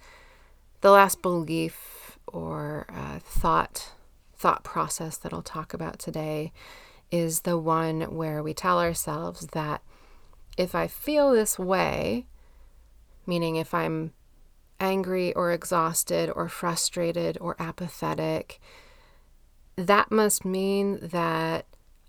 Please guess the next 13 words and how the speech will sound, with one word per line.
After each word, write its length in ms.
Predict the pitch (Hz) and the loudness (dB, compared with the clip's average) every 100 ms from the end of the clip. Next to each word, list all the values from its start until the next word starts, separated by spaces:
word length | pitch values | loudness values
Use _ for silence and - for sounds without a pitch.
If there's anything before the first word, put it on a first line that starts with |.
| - _ | -20 _
I'm 540 | 170 170 170 165 165 160 - _ - _ _ | 4 6 4 2 -2 -6 -12 _ -20 _ _
doing 300 | 196 202 196 | 4 4 4
something 580 | 180 185 165 165 160 160 | 0 -2 0 -2 -2 0
wrong 680 | 180 220 196 175 160 160 165 - | 6 8 8 6 2 0 -4 -8
at 260 | - 165 - - | -2 -2 -2 -8
my 300 | 160 156 151 | -8 -6 -8
job, 560 | - 170 156 - - 175 - _ - | -4 0 0 0 -4 -8 -14 _ -16
or 160 | 175 165 | -8 -4
I'm 100 | 165 | 0
not 300 | 196 202 - | 0 0 -2
trying 580 | - - 180 175 170 165 | -8 -2 0 2 0 -2
hard 340 | - 165 160 | -4 -4 -4
enough, 500 | 165 160 151 156 - | -4 -4 -4 -6 -10